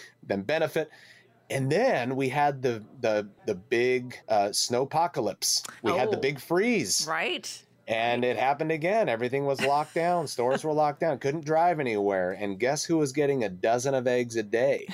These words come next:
Speaker 2: <laughs>
Speaker 1: We
Speaker 2: The Ford
Speaker 1: So,
Speaker 2: family, yes.
Speaker 1: exactly. We
Speaker 2: Yes.
Speaker 1: were, we had more than enough to share with neighbors. So, so the lesson there, it's a, I think it's a great object
Speaker 2: Mm-hmm.
Speaker 1: lesson. You want to start building your coop and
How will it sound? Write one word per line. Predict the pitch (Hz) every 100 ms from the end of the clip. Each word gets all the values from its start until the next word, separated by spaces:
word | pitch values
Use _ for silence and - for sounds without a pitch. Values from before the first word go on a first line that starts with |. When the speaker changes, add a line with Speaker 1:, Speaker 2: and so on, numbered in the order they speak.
| -
Speaker 2:
<laughs> | 202 - 220 - 208 -
Speaker 1:
We | - 415 - - - - - - - 156 _ 160 - -
Speaker 2:
The | 196
Ford | - 339
Speaker 1:
So, | - 185
Speaker 2:
family, | - 175 151 151
yes. | - - -
Speaker 1:
exactly. | 180 165 156 151 156 156 175 170 117
We | 101 131
Speaker 2:
Yes. | 156
Speaker 1:
were, | 147 135 127 110
we | 123
had | 139 131 123 - 113
more | 110 127
than | 147 151
enough | 147 151 156
to | 135
share | - 139 139 143
with | 117 110
neighbors. | 131 139 143 135 - - -
So, | 185 175 156 175
so | 180 160
the | 147 156
lesson | 180 311 320 151
there, | 110 147
it's | 269
a, | 208
I | 185
think | 240
it's | -
a | 156
great | 160 156
object | 135 147 117 92
Speaker 2:
Mm-hmm. | 98
Speaker 1:
lesson. | 90 104 95 123
You | 131
want | 131 156 247 254
to | 180
start | - 160 - 117
building | 131 139 147 143
your | 143
coop | - 127 120 123 _ _ 107
and | 104 101 98 98